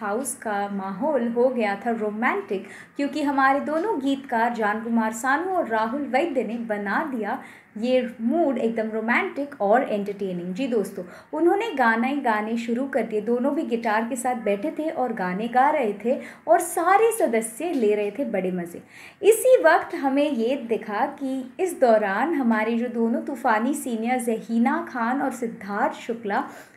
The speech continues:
भी, अ, मज़े ले रहे थे एक romantic अंदाज में। जी दोस्तों, सिद्धार्थ शुक्ला जो है वो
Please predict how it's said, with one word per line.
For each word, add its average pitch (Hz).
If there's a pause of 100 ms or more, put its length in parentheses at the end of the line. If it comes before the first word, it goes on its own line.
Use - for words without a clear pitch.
(140)
भी, 320 (320)
अ, 240
मज़े 233
ले 277
रहे 233
थे 240
एक 320
romantic 233
अंदाज 180
में। 185
जी 262
दोस्तों, 214
सिद्धार्थ 247
शुक्ला 254
जो 254
है 226
वो 254